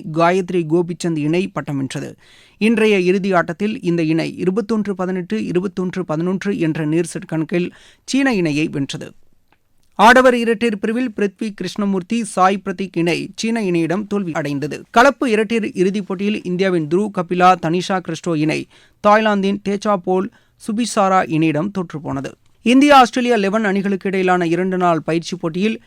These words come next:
இந்தியா ஆறு விக்கெட் வித்தியாசத்தில் வெற்றி பெற்றது. கான்பராவில் நடைபெற்ற இப்போட்டியில் முதலில் ஆடிய ஆஸ்திரேலிய லெவன் அணி இருநூற்று நாற்பது ரன்னுக்கு ஆட்டமிழந்தது. இருநூற்று நாற்பத்தி ஒரு ரன் எடுத்தால் வெற்றி என்ற இலக்கோடு ஆடிய இந்தியா,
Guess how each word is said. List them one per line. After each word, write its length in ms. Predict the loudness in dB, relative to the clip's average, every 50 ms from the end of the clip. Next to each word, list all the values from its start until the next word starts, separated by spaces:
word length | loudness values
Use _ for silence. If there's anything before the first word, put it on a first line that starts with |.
| _ _ _
இந்தியா 360 | -2 0 2 2 4 4 4 4 4
ஆறு 200 | 4 2 2 0
விக்கெட் 260 | 0 -4 -6 -6 -6
வித்தியாசத்தில் 600 | -6 -6 -4 -2 -2 -2 -2 -4 -6 -6 -6 -6 -4
வெற்றி 240 | -6 -8 -8 -8 -8
பெற்றது. 320 | -8 -6 -8 -8 -8 -8 -14 -16 _ -20 -20 _ _ _ 2
கான்பராவில் 560 | 2 4 4 4 2 2 2 2 2 2 0 2
நடைபெற்ற 360 | 0 0 0 -2 -4 -6 -4 -4
இப்போட்டியில் 560 | -4 -4 -6 -8 -8 -6 -2 -2 -2 -2 -2 -8 _ _ _ _ -2
முதலில் 360 | 0 2 2 2 2 2 4
ஆடிய 260 | 4 4 4 4 4 4
ஆஸ்திரேலிய 400 | 4 4 2 0 -2 0 0 0
லெவன் 260 | 0 0 0 0 0
அணி 180 | 0 0 0 -2 -2 -4
இருநூற்று 400 | -4 -2 -2 -2 -2 -4 -2 -2
நாற்பது 380 | 2 2 2 2 0 -2 -4 -4
ரன்னுக்கு 320 | -2 -2 -4 -4 -2 -2
ஆட்டமிழந்தது. 640 | -2 -2 -2 -4 -6 -6 -4 -2 0 0 0 -2 -4 -8 -14 -18 -20 -20 -20 -20 _ _ _ _ _ _ _ _ _ 2
இருநூற்று 400 | 4 6 6 6 6 4 4 4
நாற்பத்தி 420 | 6 6 6 6 4 -2 -4 -2
ஒரு 180 | 0 0 2 2
ரன் 160 | 2 2 2 2
எடுத்தால் 460 | 0 0 0 0 2 2 2 2 2
வெற்றி 300 | 0 -2 -2 -2 -4 -2
என்ற 200 | -2 -2 0 0
இலக்கோடு 360 | 0 0 0 -2 -2 -2 0
ஆடிய 280 | 0 0 0 -2 -2 -2
இந்தியா, 380 | 0 0 0 2 2 4 4